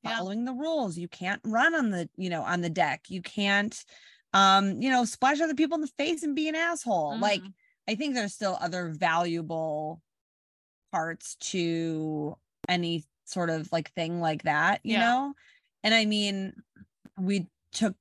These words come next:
Speaker 2: Wyatt to do gymnastics, um, for a little while, and then we just decided Monday nights is just, like,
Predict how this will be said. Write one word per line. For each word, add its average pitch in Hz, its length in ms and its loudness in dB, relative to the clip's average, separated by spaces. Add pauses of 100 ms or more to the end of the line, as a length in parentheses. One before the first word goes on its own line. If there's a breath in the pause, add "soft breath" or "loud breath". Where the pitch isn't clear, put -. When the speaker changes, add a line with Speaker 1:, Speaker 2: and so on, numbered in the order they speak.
(120)
Speaker 2:
Wyatt 180 400 2
to 175 100 -6
do 175 160 2
gymnastics, 165 960 -4
um, 151 360 0
for 180 180 -2
a 175 40 6
little 170 240 6
while, 156 320 4
and 156 80 -2
then 160 160 -6
we 180 140 -4
just - 240 -6
decided 240 360 0
Monday 170 320 2
nights 156 300 -4
is 151 120 -8
just, - 200 -8
like, 151 200 -2